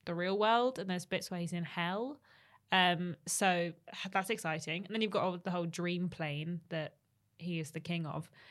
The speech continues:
um, which could be really cool, I think, to, like, explore different areas and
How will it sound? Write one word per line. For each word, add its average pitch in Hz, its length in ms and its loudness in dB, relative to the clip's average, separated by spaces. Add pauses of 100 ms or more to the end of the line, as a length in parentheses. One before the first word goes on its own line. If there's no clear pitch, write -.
(160)
um, 170 360 2 (120)
which 247 160 2
could 381 140 6
be 381 80 8
really 349 220 6
cool, 302 420 2
I 180 140 2
think, 190 380 -2
to, 220 140 -2
like, 190 180 2
explore 190 360 -4
different 180 320 -4
areas 175 560 -2
and 170 420 -2